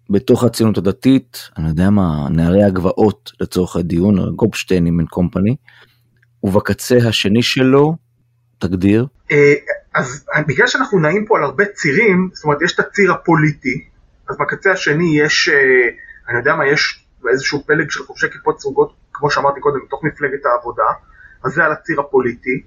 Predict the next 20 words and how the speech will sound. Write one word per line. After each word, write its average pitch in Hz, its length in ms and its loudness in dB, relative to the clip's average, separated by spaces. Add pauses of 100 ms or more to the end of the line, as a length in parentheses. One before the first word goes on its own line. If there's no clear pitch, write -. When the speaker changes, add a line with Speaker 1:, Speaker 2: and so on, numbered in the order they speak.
(540)
Speaker 2:
אבל 127 300 0
העניין 131 560 0
הוא 294 160 -4
פה 170 100 -10
שזה, 143 240 0
אנחנו 143 220 -4
לא 175 140 4
בהכרח 196 440 -2 (100)
נעים 170 340 0
רק 190 160 -2
על 165 80 0
הציר 151 300 -4
הזה 165 180 2
שבין 165 360 -2
ימין 160 300 2
לשמאל, 170 480 2 (400)
שאותו... 135 280 0 (840)
אנשים 165 260 0
ש-, 226 240 -4 (120)
ש-, 156 300 0